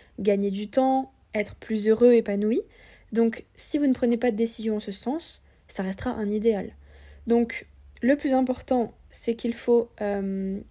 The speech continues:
associer une certaine satisfaction, voir le gain que ça peut nous apporter en faisant une action. Si je vais prendre ce café avec cet ami, ça me demande de me déplacer, ça me demande de l'énergie, ça me demande un petit peu un effort,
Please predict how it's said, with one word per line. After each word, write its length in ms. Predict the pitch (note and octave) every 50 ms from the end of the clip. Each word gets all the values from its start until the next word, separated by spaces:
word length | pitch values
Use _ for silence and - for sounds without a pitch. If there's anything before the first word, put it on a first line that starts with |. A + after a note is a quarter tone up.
| - - - -
associer 420 | B3 C4 - - B3+ - - C#4 C4
une 80 | B3
certaine 300 | - A3 A3+ A#3+ A#3 A#3+
satisfaction, 880 | A#3+ - C4 B3+ B3+ - - - - A#3 A#3 - - - A#3+ B3 E4 G4 - - - - - -
voir 380 | G#3 G#3 A3 B3 C4+ D4 C#4+
le 160 | C4 A3+ A3+ G#3+
gain 360 | G3+ G3+ A3+ A#3 B3+ C4+ C#4
que 100 | - -
ça 120 | - A3 G#3
peut 160 | - - B3
nous 160 | A#3+ A#3 A3
apporter 540 | G#3 G#3 G#3 - - - - A#3 B3 D4+ - - - - _ _ _ _ _ _ _ _ _ _
en 120 | B3+ C#4
faisant 220 | C#4 B3+ A#3+ A#3 B3
une 100 | B3 A#3
action. 340 | A3+ A3+ - - G3+ G3 F#3+ - - - - - - - _
Si 500 | - - - - - D4+ D#4+ D#4+ - - _
je 140 | A3+ A3 A3
vais 100 | A3 A#3
prendre 280 | A#3+ - - C#4+ C#4+ C4+
ce 120 | - -
café 540 | A3+ - A#3+ A#3+ A#3+ - - B3+ B3+ B3 - -
avec 400 | - A3 G#3 G3+ G#3 G#3 G3+ - -
cet 260 | - - B3 A#3+ B3
ami, 300 | A#3+ A3 G#3+ G#3+ A#3+ - - _ _ _ _ _ _ _ _ _ _ _ _ - - _
ça 160 | _ - - G3+
me 100 | G#3 G#3
demande 300 | F#3+ G#3+ G#3+ G#3+ G#3+ G3+
de 80 | G#3
me 80 | F#3+ G3
déplacer, 540 | F#3+ F#3+ - - G3+ G3 - B3 C4 C4+ C#4
ça 120 | C4+ A3+
me 60 | G3+
demande 300 | G3 G3+ G3 G3 G3 G3
de 100 | F#3+ G3
l'énergie, 640 | F#3+ F#3+ G3 G3+ G3 G3 - A3 A3+ B3 C4 B3+ B3+ - - - - -
ça 160 | - - G#3+
me 80 | G3+ G3+
demande 240 | G#3 G3+ G#3 G#3
un 80 | G3+ G3
petit 160 | G3 G3 -
peu 240 | - - A3+ A3 G#3
un 140 | F3+ F3 F3+
effort, 400 | F#3+ G3 - - - - -